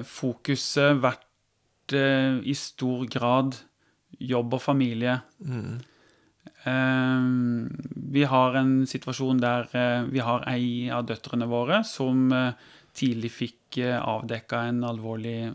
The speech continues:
Speaker 1: sykdom, en hjernesvulst, og gikk igjennom to, eh, to operasjoner, og, eh, som følge av det, mm,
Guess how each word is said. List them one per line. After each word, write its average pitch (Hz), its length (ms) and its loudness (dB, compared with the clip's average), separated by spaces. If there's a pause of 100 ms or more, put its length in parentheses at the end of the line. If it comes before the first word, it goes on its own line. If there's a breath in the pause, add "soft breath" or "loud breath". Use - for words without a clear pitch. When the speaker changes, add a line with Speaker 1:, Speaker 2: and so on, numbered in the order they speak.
(140)
Speaker 1:
sykdom, - 880 -6
en 127 280 0
hjernesvulst, 113 800 -4 (920 soft breath)
og 131 120 0
gikk 123 300 0
igjennom 123 500 4
to, 120 460 0
eh, 117 500 0
to - 120 -10 (120)
operasjoner, 120 600 -4 (920)
og, 117 540 0
eh, - 20 -4
som 120 180 -6
følge 113 320 -4
av 117 140 -2
det, 120 320 -2
mm, 110 280 -10